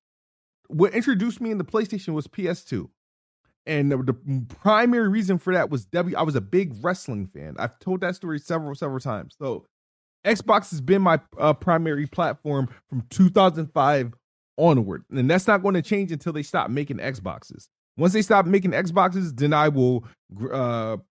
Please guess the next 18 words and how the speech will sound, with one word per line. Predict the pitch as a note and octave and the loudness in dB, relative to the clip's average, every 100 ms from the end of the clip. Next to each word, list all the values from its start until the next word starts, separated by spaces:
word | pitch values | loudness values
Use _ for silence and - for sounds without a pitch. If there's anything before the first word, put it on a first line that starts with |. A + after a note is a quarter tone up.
| _ | _
probably | F#3+ F3 E3 | 2 2 2
go | C#3 E3+ E3 | 2 2 2
on | D#3 | 0
a | |
P | - E3+ | -2 -6
C | - E3 | -4 -2
if | C#3 | -2
I'm | C3 | -2
still, | A2 C#3+ C3+ B2 | -6 -4 -2 -2
uh, | - B2+ A#2 - - | -2 -2 -2 -6 -10
gaming, | B2 C3+ F#2+ E2+ - _ - | -6 -4 -4 -4 -10 _ -8
right? | A#2 C3 - _ _ _ _ _ _ _ _ - | -4 -2 -4 _ _ _ _ _ _ _ _ -4
But | A2+ C#3+ D3 C3+ - _ _ | 2 6 6 2 -6 _ _
the, | D3 C#3+ C3+ | 4 4 4
the | - B2+ | 2 -2
whole, | A2+ F#3+ G#3 A3+ | 4 6 8 6
like, | G3 F#3 D#3+ - _ _ _ - | 6 4 4 -2 _ _ _ 2
"Oh, | E3+ E3 A#2 G2 | 6 6 6 0